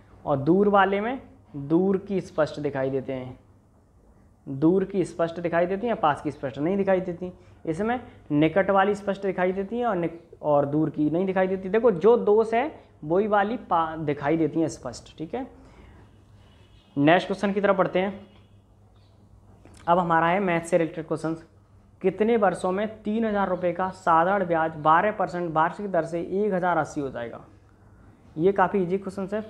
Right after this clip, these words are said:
फॉर्मूला बेस्ड क्वेश्चंस है। देखो किस टाइप से इसको सॉल्व करना है आप लोगों को। कितने वर्ष में तीन हज़ार रुपये, ये मूलधन दे रखा है, ये रेट दे रखा है और ये ब्याज दे रखा है। ब्याज का फॉर्मूला आप लोग जानते हो,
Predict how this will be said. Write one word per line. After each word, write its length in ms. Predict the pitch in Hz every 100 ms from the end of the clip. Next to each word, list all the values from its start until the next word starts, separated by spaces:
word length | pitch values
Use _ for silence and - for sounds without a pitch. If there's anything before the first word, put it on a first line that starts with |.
| -
फॉर्मूला 400 | 151 151 175 175
बेस्ड 260 | 175 175
क्वेश्चंस 340 | 175 165 175 165
है। 140 | 175 208 - _ -
देखो 160 | 165 170
किस 220 | 170 160
टाइप 160 | 160 151
से 100 | 165
इसको 160 | 160
सॉल्व 240 | 147 143 139
करना 260 | 139 147
है 60 | 147
आप 100 | 151
लोगों 220 | 147 147
को। 120 | 165 180 - - _ _ _ -
कितने 280 | 180 175 208
वर्ष 200 | 190 190
में 100 | 214
तीन 220 | 202 190
हज़ार 200 | 180 175
रुपये, 160 | 160 160
ये 120 | 180
मूलधन 400 | 180 180 180 196
दे 120 | 196
रखा 300 | 202 196 196
है, 160 | 208 226 - _ -
ये 180 | 156 175
रेट 260 | 165 185
दे 160 | 185 185
रखा 320 | 190 190 185
है 180 | 190 220 - _
और 160 | - 165
ये 80 | 180
ब्याज 240 | 151 135
दे 120 | 127
रखा 240 | 127 120 131
है। 100 | 131
ब्याज 220 | 156 165
का 80 | 180
फॉर्मूला 360 | 185 165 165 175
आप 120 | 175
लोग 120 | 175
जानते 320 | 170 160 165 175
हो, 140 | 208